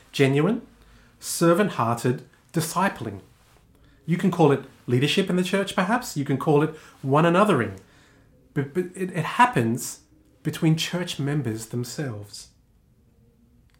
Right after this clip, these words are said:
Now, don't mishear me, because yes,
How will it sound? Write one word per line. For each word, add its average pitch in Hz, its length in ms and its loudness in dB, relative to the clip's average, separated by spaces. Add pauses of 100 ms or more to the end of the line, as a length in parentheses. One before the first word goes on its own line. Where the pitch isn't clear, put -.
(480)
Now, 180 280 4 (180)
don't 233 180 4
mishear 226 360 4
me, 113 160 2
because 151 360 -2
yes, - 380 -2